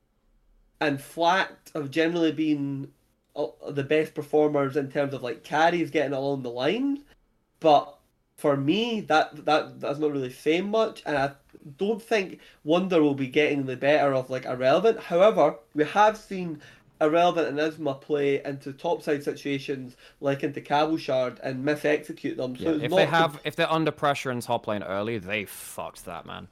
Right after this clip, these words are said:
Speaker 2: Like,
Speaker 1: Yeah.
Speaker 2: Irrelevant was put under the bus. It was <laughs> really bad.
Speaker 1: I, I, I think I was really, really disappointed in S K's drafting going into the series. I don't think it enabled their strengths. I like the carry picks for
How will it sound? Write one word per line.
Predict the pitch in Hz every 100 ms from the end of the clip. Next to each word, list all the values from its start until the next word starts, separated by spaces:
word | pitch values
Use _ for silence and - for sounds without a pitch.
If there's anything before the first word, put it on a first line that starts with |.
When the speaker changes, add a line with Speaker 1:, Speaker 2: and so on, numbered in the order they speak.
| _ _ _
Speaker 2:
Like, | 95 95
Speaker 1:
Yeah. | 110
Speaker 2:
Irrelevant | 175 139 123 110
was | 104
put | - - 131
under | 120 107
the | 95
bus. | 92 90 - - -
It | 110
was | 107
<laughs> | 104 139
really | 151 117
bad. | 107 117 113 120 143 - -
Speaker 1:
I, | 185
I, | 226 214
I | 220
think | 302 311 233
I |
was | 220 165 135
really, | 151 190 196 190
really | 151 156 151 139 131
disappointed | 143 143 139 147 143 143 143
in | 131 113
S | 139 135
K's | 151 131 123
drafting | 131 131 147 175 160
going | 165 160
into | 165 170 170
the | 156
series. | - 165 160 160 156 147 - -
I | 139
don't | 139 160 185 165
think | 165 151 135
it |
enabled | 135 135 147 143 135
their | 127
strengths. | - - 135 156 175 -
I | 147
like | 147 202 190
the |
carry | - 165 165 180
picks | - 180 - -
for | - 143 139 135 135 135